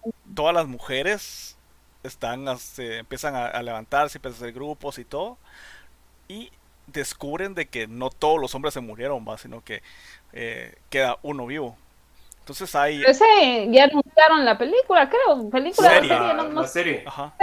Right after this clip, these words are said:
Speaker 3: Ya lanzaron
Speaker 2: Ajá.
Speaker 3: el primer
Speaker 1: Ajá.
Speaker 3: trailer.
Speaker 1: Entonces ahí
Speaker 2: La-,
Speaker 1: igual,
Speaker 2: el
Speaker 1: tien-, tien-,
Speaker 2: tráiler.
Speaker 1: todas tienen así como que sus varios puntos de vista, uno lo quieren matar, otros lo quieren guardar, otros se qui-, lo quieren coger y así va, entonces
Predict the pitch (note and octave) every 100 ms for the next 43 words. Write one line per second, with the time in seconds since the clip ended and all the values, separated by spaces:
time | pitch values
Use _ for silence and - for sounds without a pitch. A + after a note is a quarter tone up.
0 | - D3+ D#3 D#3 D3 - D3+ D#3 D#3 C#3+
1 | C3+ C#3 D#3 D#3+ D#3+ C3+ - - G#3 A3
2 | F#3+ A3 F#3+ E3+ - B3 A3+ D4+ D#4 B3+
3 | - E3 F3 E3+ F3 E3 C#3+ D3 E3 D#3
4 | C#3 B2 A#2 D3 - C#3+ D#3 B2+ C3 -
5 | B2 A#2 B2+ A#2 A#2 A2 G2+ - C#3 C3
6 | B2+ - A#2 - A#2+ A#2 G#2+ A2 B2+ C3+
7 | B2+ B2 A#2+ A#2 - A#2+ A2 - A#2+ A#2
8 | G2+ - B2 B2 B2+ A2+ D#3 - - -
9 | - - -